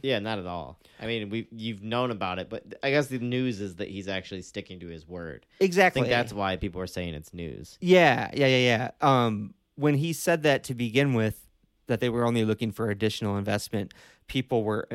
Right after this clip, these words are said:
Speaker 2: everyone was just immediately like, "Yeah, but he doesn't really mean that." They're, that's
Speaker 1: Yeah,
Speaker 2: a polite
Speaker 1: basically.
Speaker 2: way of saying they want a full bid.
Speaker 1: Yeah, th-, or, like, give me mo-, yeah, just, just bumping the price up, you know.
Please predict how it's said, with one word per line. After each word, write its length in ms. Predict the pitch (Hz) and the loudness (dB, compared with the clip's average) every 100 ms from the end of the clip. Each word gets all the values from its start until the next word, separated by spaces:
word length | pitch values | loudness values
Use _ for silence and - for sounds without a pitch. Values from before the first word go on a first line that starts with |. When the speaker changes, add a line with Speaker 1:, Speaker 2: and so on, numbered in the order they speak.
| - | -2
Speaker 2:
everyone 640 | 131 127 120 110 104 107 | -2 0 -2 -2 -4 -6
was 140 | 104 | -8
just 200 | 107 107 - | -8 -10 -10
immediately 560 | 104 107 107 98 87 | -6 -4 -4 -4 -4
like, 200 | 101 104 - | -6 -6 -12
"Yeah, 360 | 120 98 90 | -12 -8 -8
but 120 | 120 | -8
he 120 | 180 131 | -6 -6
doesn't 260 | 107 101 | -6 -10
really 260 | 107 95 80 | -12 -14 -14
mean 240 | 95 85 | -14 -12
that." 200 | 80 98 | -10 -6
They're, 180 | 110 131 | -2 0
that's 220 | 139 143 139 | 4 4 4
Speaker 1:
Yeah, 120 | 131 | 2
Speaker 2:
a 20 | |
polite 400 | - 156 131 131 127 | 2 2 6 4 4
Speaker 1:
basically. 60 | 120 | 2
Speaker 2:
way 180 | 113 110 | 2 2
of 100 | 104 | 0
saying 320 | - 117 107 | 0 2 2
they 100 | 107 | 0
want 280 | 107 104 98 | 0 0 -2
a 20 | |
full 300 | - 107 98 | -4 -2 0
bid. 400 | 113 101 73 - - | 0 -2 -6 -12 2
Speaker 1:
Yeah, 220 | 151 107 | 4 4
th-, 120 | 110 - | 2 2
or, 240 | 123 113 | 4 4
like, 180 | 101 92 | 2 0
give 220 | 117 98 | 0 0
me 120 | 101 | -2
mo-, 160 | 95 98 | -6 -6
yeah, 200 | - 90 | -6 -6
just, 240 | 78 98 - _ - | -6 -12 -14 _ -6
just 180 | 131 - | -6 0
bumping 280 | 127 110 | 0 0
the 60 | 90 | -8
price 360 | - 98 101 80 | -6 -4 -4 -6
up, 200 | 52 - | -12 -14
you 80 | |
know. 220 | 78 71 | -14 -14